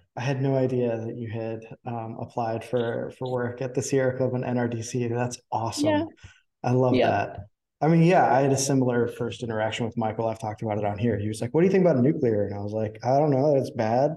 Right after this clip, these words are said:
Speaker 1: <laughs>
Speaker 2: Yeah,
Speaker 1: You know,
Speaker 2: yeah,
Speaker 1: like,
Speaker 2: but,
Speaker 1: that's
Speaker 2: like,
Speaker 1: your
Speaker 2: it's bad,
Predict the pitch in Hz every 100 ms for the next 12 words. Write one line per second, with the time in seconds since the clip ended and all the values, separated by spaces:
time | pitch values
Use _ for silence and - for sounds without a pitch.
0 | - 170 - - _ _ _ _ _ _
1 | _ - 320 294 330 370 - 302 311 170
2 | 175 294 269 277 180 170 170 233 247 240